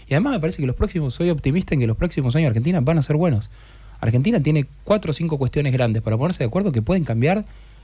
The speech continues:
la matriz económica de la Argentina en los próximos años. Argentina puede salir de la restricción externa. Nosotros, desde que yo tengo cuarenta y dos años, desde que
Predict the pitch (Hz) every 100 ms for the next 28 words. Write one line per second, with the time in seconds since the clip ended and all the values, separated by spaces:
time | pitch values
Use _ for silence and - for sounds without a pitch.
0 | - 110 113 127 202 147 151 185 123 113
1 | 117 123 160 107 143 120 - 202 147 110
2 | 104 117 196 202 180 151 175 160 120 117
3 | 117 135 123 101 92 98 - - 110 143
4 | 151 135 117 113 123 131 120 120 120 127
5 | 151 135 104 104 110 113 117 117